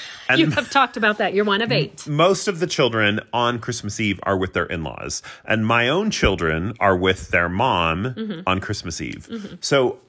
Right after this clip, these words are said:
Speaker 1: I don't usually have Christmas Eve plans. So what I've done for the last several years
Speaker 2: Mm-hmm.
Speaker 1: is I have either hosted something or I have gone to dinner with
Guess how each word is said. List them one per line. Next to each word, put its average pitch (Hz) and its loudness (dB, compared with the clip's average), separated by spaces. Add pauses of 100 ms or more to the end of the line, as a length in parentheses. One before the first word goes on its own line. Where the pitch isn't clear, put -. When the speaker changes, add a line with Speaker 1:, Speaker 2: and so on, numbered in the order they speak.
(320)
Speaker 1:
I 160 2
don't 190 -4
usually 131 2
have 107 0
Christmas 104 -4
Eve 80 -4
plans. - -8
So 135 0
what 147 6
I've 165 4
done 120 2
for 120 -4
the 107 0
last 92 0
several 131 0
years 90 -2
Speaker 2:
Mm-hmm. - -16 (680)
Speaker 1:
is 98 4
I 98 2
have 92 -4
either 80 -2
hosted 160 -2
something 135 -2
or 92 0
I 90 0
have 92 -4
gone 85 -4
to 95 -8
dinner 123 0
with 85 0